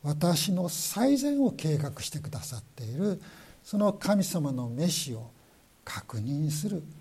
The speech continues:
その信仰です。アブラハムが神様に聞き、神様の召しを感じ取り、神様の言葉に従ったように、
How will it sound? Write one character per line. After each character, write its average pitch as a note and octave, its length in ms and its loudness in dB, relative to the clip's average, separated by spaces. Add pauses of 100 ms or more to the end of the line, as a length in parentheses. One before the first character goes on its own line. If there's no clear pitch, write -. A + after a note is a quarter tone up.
(160)
そ A3+ 140 -4
の F#3+ 100 0
信 A#2 280 -2
仰 - 120 -14 (120)
で - 100 -20
す。 - 400 -16 (920)
ア G#2+ 120 -8
ブ G#2 100 -4
ラ F#2+ 80 -6
ハ F#2+ 120 -6
ム F#2+ 140 -8
が C3+ 160 -8 (600)
神 A#2 220 -6
様 G2 340 -8
に F2+ 60 -18 (100)
聞 - 140 -18
き、 - 300 -18 (520)
神 F3 240 0
様 C3 260 -4
の G#2 140 -4
召 A2+ 160 -2
し A2 220 -4
を F#2 140 -12
感 F#2 260 -10
じ - 160 -10
取 F2+ 180 -14
り、 F2 80 -20 (500)
神 C3 220 -2
様 A2+ 240 -6
の A2+ 180 -6
言 A#3+ 220 -6
葉 C4+ 120 -2
に G#3 100 2
従 - 240 -2 (100)
っ G#2+ 60 -2
た - 180 -12
よ D3+ 220 -14
う D3+ 40 -12 (140)
に、 A#3 160 0